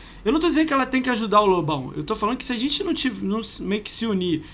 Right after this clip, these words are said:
e criar uma comunidade maneira e, e pra, ir pro norte, vai ter um momento que não vai ter porra nenhuma aqui. Não vai ter B G S, não vai ter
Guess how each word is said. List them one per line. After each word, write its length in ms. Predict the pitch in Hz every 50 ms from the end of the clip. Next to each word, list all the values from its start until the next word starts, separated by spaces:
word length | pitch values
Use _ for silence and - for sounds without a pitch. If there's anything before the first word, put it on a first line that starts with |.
| - - -
e 40 |
criar 200 | 143 - 185 196
uma 160 | 202 214 220 208
comunidade 680 | - 208 202 196 196 190 185 170 175 180 190 175 151
maneira 640 | 175 196 202 185 160 165 190 220 233 214 190 165 147
e, 600 | 143 151 165 165 160 165 160 160 160 156 156 160
e 80 | 156 -
pra, 200 | 175 175 160 165
ir 100 | 165 180
pro 180 | 175 190 190 170
norte, 640 | 156 156 170 214 285 285 208 - - - 151 - - - - - - - - - - - - - -
vai 140 | 147 175 190
ter 100 | 185 240
um 80 | 262 302
momento 320 | 302 262 247 302 320 -
que 80 | - 453
não 80 | -
vai 80 | 480 480
ter 140 | - 494 -
porra 420 | - - - 294 349 339 359 381
nenhuma 280 | - 349 311 339 339 311
aqui. 200 | 311 - 285 269
Não 60 | 196
vai 100 | 180 175
ter 120 | - 208
B 140 | 180 196 202 196
G 80 | 180
S, 320 | 170 185 214 196 202 - 180
não 80 | 175
vai 140 | 165 175 165
ter 340 | 160 - 190 180 170 147